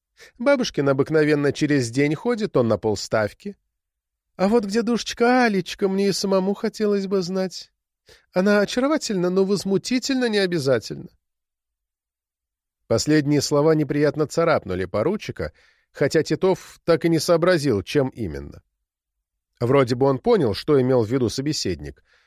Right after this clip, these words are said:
Брамс по рассеянности своей действительно могла что-нибудь забыть или перепутать. Но что-то неуловимое было в интонации, во взгляде, в выражении лица Валентинова, что подспудно пробуждало отторжение.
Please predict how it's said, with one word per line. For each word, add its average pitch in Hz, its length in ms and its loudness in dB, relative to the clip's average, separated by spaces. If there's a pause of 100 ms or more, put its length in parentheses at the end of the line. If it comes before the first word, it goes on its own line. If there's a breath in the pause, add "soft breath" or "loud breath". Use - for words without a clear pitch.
(260)
Брамс 135 500 0
по 151 140 0
рассеянности 165 680 0
своей 151 360 0
действительно 139 600 -2
могла 127 440 2
что-нибудь 131 460 0
забыть 117 440 0
или 139 120 -2
перепутать. 170 720 -8 (1000)
Но 156 340 4
что-то 190 360 -4
неуловимое 185 800 2
было 123 300 2
в 120 80 0
интонации, 131 800 -2
во 101 180 0
взгляде, 113 720 0
в 78 120 -12
выражении 131 580 2
лица 143 380 0
Валентинова, 143 760 -2
что 156 260 -4
подспудно 143 800 -6
пробуждало 147 680 -2
отторжение. 107 880 -2